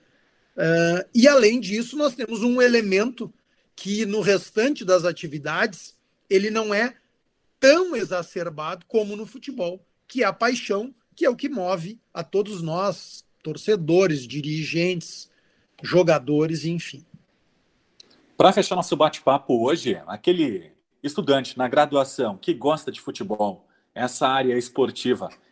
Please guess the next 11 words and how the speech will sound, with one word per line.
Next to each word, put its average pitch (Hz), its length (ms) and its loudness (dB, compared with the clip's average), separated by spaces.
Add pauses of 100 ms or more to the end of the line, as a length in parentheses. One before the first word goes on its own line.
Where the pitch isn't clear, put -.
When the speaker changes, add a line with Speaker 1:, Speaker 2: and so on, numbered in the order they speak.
Speaker 2:
é 156 100 4
um 190 60 4
caminho 143 240 0
interessante? 156 680 -2
Como 147 200 0
vê 127 120 10
esse 135 180 4
mercado 117 540 2 (240)
nos 113 180 -2
próximos 113 480 2
anos? - 480 -6